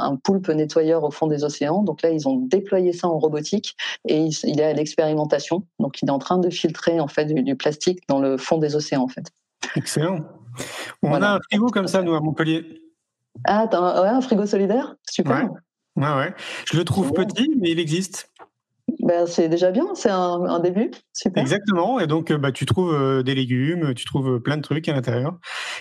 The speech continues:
Speaker 2: Et ça
Speaker 1: Mhm.
Speaker 2: fait un petit moment, hein. Je pense que ça fait au moins deux ans, facilement, facilement que,
Speaker 1: D'accord.
Speaker 2: que je le vois. Ouais, ouais. Donc, je, peut-être que c'est lié à cette idée d'ailleurs, hein, peut-être que ça a émergé d'ici, et du coup on sait pas. Mais, euh, quand je suis passé devant, j'ai trouvé ça génial.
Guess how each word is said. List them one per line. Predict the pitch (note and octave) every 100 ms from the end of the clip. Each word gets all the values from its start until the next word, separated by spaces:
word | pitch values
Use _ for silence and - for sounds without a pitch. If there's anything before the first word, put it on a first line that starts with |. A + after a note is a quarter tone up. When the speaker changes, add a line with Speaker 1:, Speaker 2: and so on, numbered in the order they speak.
| -
Speaker 2:
Et | F3+
ça | -
Speaker 1:
Mhm. |
Speaker 2:
fait | - D#3+
un |
petit | D#3+ A3+
moment, | A3+ A3 E3+ D#3+
hein. | F#3 - - - -
Je | C#3+ C3+ D3 C3+ _ -
pense | A#3 A#3+
que | - D3+
ça | D#3+
fait | C#3+ E3+
au | E3+
moins | F3+ F#3+ G#3+
deux | D3+ C#3+ G3+ F3+
ans, | D3+ C#3+
facilement, | F3 E3 F3+ D3 B2 _ _
facilement | D3+ C3+ D#3+ D#3+
que, | -
Speaker 1:
D'accord. | C#3+ C#3 C#3 D3+ _
Speaker 2:
que | D#3+
je | C#3+
le | C#3
vois. | C#3+ A3
Ouais, | E3
ouais. | F#3 - - - -
Donc, | D3+
je, | E3
peut-être | E3+ F3 G3+
que | G#3 E3
c'est | E3
lié | D3 F3+ D#3+
à |
cette | D3 B2+
idée | C#3 D3
d'ailleurs, | F3 C3 D3+ D3+
hein, | C3
peut-être | A#2+ C#3+ C3
que | C3
ça | C#3
a | B2+
émergé | B2+ C3 B2 B2
d'ici, | B2 G3+
et | F#3+
du | D3+ A#2
coup | E3
on |
sait | D3 C#3+
pas. | D3 G3+ - - - -
Mais, | C3+ C3 C3
euh, | B2+
quand | D#3+
je | D#3
suis | D#3+
passé | E3 D3 D3+
devant, | D3 G#3+
j'ai | D#3
trouvé | - C#3
ça | D#3+
génial. | C#3+ F#3 G#3+